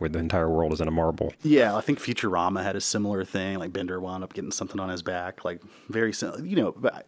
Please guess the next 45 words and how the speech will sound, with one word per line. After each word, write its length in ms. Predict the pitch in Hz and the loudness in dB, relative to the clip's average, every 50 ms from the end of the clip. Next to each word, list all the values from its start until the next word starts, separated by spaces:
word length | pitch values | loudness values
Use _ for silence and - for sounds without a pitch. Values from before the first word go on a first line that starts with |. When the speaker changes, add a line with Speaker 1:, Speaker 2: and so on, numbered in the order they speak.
| _ - | _ -2
Speaker 2:
it's, 280 | 151 156 - - - - - | -2 0 0 -2 -6 -6 -8
it's 160 | 170 - - | -8 -4 -4
a 40 | 165 | -2
lot 140 | 147 113 104 | 0 0 -2
of 80 | - | -2
fun. 320 | - - 113 92 82 80 80 - - | -2 -2 -2 -2 -2 -6 -10 -12 -10
They 100 | - 104 | -8 -4
do 160 | 101 113 117 104 | -2 0 0 0
a 80 | 95 | -2
really 240 | 95 110 120 120 113 | -2 -2 -2 -2 -2
good 100 | 117 104 | -2 -4
job. 380 | 95 101 95 95 95 92 87 - | -4 -6 -6 -6 -6 -8 -8 -6
All 160 | 95 101 101 | -4 -4 -4
the 80 | 107 | -4
different 320 | 98 101 - - 101 90 90 | -4 -6 -6 -6 -6 -6 -6
animation 380 | 90 85 82 87 - - - | -6 -6 -6 -6 -8 -8 -10
styles 360 | - - 90 85 85 85 80 - | -8 -8 -6 -6 -6 -6 -8 -6
are 40 | |
different. 460 | 82 87 85 - - 80 87 87 - - | -6 -8 -8 -8 -8 -10 -10 -8 -10 -10
They're 100 | 92 92 | -8 -4
really 260 | 101 117 113 107 101 | -4 -4 -2 -2 -2
short. 400 | - - - - 98 95 95 - | -2 -2 -4 -2 -4 -6 -6 -6
They're 100 | - 92 | -8 -8
really 220 | 95 95 98 95 | -6 -6 -6 -6
easy 200 | 92 90 87 90 | -6 -6 -8 -8
to 60 | 87 | -8
get 120 | 82 90 82 | -8 -8 -8
in 80 | 78 | -8
and 120 | 85 87 82 | -8 -8 -8
out 200 | 82 80 82 82 | -8 -8 -8 -8
of. 220 | 82 85 85 - - _ - - _ _ - _ _ | -8 -8 -10 -12 -14 _ -20 -20 _ _ -20 _ _
Speaker 1:
Right. 320 | - - - - - - - - _ _ _ _ _ _ _ _ _ _ _ | -2 -2 -2 -2 -4 -6 -14 -20 _ _ _ _ _ _ _ _ _ _ _
That's 160 | - 85 - | -8 -8 -6
funny. 220 | - 82 80 80 80 | -4 -2 -2 0 0
That 120 | 78 - | 0 0
reminded 380 | - 85 82 82 82 82 80 80 | 0 0 0 0 0 -2 -2 -2
me 80 | 80 | -2
of 140 | 80 78 78 | -2 -2 -2
a 160 | 78 80 80 - - - _ _ - | -2 -4 -6 -8 -12 -20 _ _ -10
thing 300 | - - 82 82 82 78 | -4 -4 -2 -2 -2 -2
that's 340 | 80 76 - - - - - _ | -4 -4 -4 -10 -12 -14 -10 _
in 320 | - 87 82 80 80 76 - - _ _ _ - | -2 0 0 0 0 -2 -2 -4 _ _ _ -14
High 220 | - - 92 85 82 | -4 -2 0 0 0
on 120 | 80 78 | 0 0
Life, 460 | 80 80 80 80 - - - - - | 0 0 0 0 -4 -6 -8 -16 -20